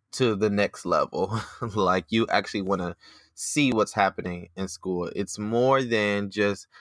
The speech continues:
"How was school today? Let, let me check your folder." It's continuing the conversation, um, from school to home and, like, giving something new that they can then bring back.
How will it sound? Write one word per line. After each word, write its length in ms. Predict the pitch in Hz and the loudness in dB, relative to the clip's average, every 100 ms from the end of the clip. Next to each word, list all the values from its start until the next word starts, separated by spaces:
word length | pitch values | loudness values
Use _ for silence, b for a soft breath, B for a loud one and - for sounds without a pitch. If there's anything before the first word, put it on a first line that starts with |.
| B | B
"How 200 | - 120 | 2 4
was 120 | 110 - | 2 -2
school 220 | - 110 | 0 0
today? 280 | 101 98 92 | 2 2 4
Let, 220 | 95 95 | 4 0
let 140 | 92 98 | 0 -2
me 100 | 101 | 0
check 240 | - 92 | -2 -2
your 100 | 95 | -2
folder." 600 | 92 95 98 87 85 85 - B B B B _ | 0 2 2 2 -2 -6 -10 B B B B _
It's 420 | 107 107 - - - | 0 2 -6 -12 -4
continuing 1080 | 123 107 - 147 147 147 131 104 101 98 98 | -2 -2 -2 -2 0 0 0 0 -2 -4 -4
the 80 | 107 | -4
conversation, 1200 | - 117 107 95 92 - 107 107 - 101 90 90 _ _ _ _ _ _ | -2 2 2 2 -4 0 0 0 -4 -6 -6 -8 _ _ _ _ _ _
um, 520 | 98 95 92 87 85 - _ _ _ | 2 4 2 0 -4 -12 _ _ _
from 760 | - - 110 104 98 92 90 101 _ _ | -8 2 4 4 2 0 -8 -14 _ _
school 640 | - - 95 92 85 85 - - | -18 -8 -2 -2 0 -2 -6 -10
to 120 | 101 | -10
home 600 | 87 117 113 87 85 87 _ _ _ _ 95 | -4 -2 0 -2 -6 -14 _ _ _ _ -4
and, 220 | 95 98 | -2 2
like, 240 | 92 92 _ - 95 | 2 2 _ -20 0
giving 300 | 113 110 104 | 2 2 0
something 400 | - 104 101 95 | 0 -2 -2 0
new 100 | 110 | 2
that 260 | 95 92 - - | 4 4 2 2
they 100 | 101 | 2
can 220 | 104 90 | 2 0
then 240 | 95 95 90 | 2 2 0
bring 240 | 87 87 | -2 0
back. 300 | 90 85 80 | 2 2 0